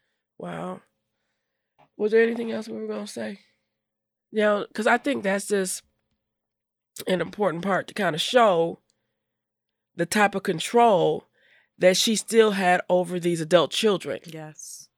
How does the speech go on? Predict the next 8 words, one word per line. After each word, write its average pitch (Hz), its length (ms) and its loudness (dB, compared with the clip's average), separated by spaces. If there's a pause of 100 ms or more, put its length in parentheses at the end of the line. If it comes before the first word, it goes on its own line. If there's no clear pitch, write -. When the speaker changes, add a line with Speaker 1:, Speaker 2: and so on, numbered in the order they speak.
Speaker 1:
Fear 226 440 2
and 185 80 -2
control 190 540 0
that 151 200 -6
was 160 180 -6
there, 180 420 0 (520)
that 165 320 4 (560)
really 208 340 6